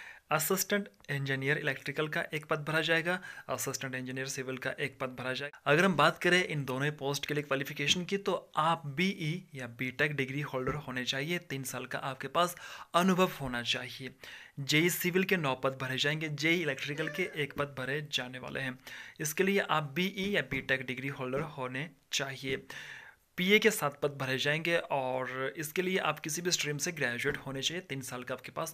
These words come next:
अनुभव होना चाहिए। पीएस के आठ पद भरे जाएंगे, इसके लिए भी आपके पास डिग्री होनी चाहिए और आपके पास स्टेनोग्राफी का अच्छा खासा नॉलेज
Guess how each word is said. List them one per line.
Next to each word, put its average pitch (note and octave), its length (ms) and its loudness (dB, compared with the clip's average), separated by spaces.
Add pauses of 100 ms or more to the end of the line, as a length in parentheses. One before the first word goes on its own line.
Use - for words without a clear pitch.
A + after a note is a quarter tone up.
(140)
अनुभव E3+ 340 2
होना C3+ 300 -6
चाहिए। C3+ 440 -6 (1160)
पीएस F3 420 4 (180)
के D#3+ 120 -2
आठ C#3 300 -4
पद C#3 200 -2
भरे C3+ 140 -2
जाएंगे, D#3+ 320 2
इसके D3 220 -4
लिए C#3 100 -6
भी C#3+ 60 -4
आपके - 160 -10
पास C#3+ 260 -4
डिग्री D3+ 280 0
होनी F3+ 220 0
चाहिए G3+ 240 2
और C3+ 460 2
आपके - 260 -2 (160)
पास F3+ 320 2 (400)
स्टेनोग्राफी D3 640 0
का E3 140 0 (220)
अच्छा D#3 320 -2
खासा D3+ 440 0 (120)
नॉलेज C3 400 0